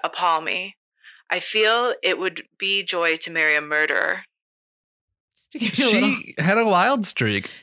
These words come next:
Speaker 1: She did. In the end, all that can be said of Clara is that although often she was referred to as poor little rich girl, she decided to defy the conventions of the time and live by her own rules.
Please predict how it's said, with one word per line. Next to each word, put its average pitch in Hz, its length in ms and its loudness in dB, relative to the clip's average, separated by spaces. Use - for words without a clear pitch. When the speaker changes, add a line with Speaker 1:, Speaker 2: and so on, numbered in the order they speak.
Speaker 1:
She 226 180 -4
did. 180 360 -8
In 240 120 0
the 277 100 0
end, 247 160 2
all 220 120 2
that 214 100 -2
can 220 100 -4
be 208 100 -2
said 180 220 -2
of 180 100 -4
Clara 165 400 0
is 175 180 -2
that 175 160 0
although 190 540 0
often 170 420 -2
she 175 140 -2
was 170 140 -2
referred 165 340 -2
to 170 120 -2
as 160 100 -4
poor 156 260 -4
little 180 200 0
rich 170 260 0
girl, 160 400 0
she - 180 0
decided 202 440 0
to 202 60 -2
defy 180 380 -2
the 190 80 -2
conventions 170 560 0
of 165 80 0
the 160 80 0
time 160 320 0
and 156 140 2
live 156 140 0
by 151 120 0
her 151 160 -2
own 151 140 -2
rules. - 600 -6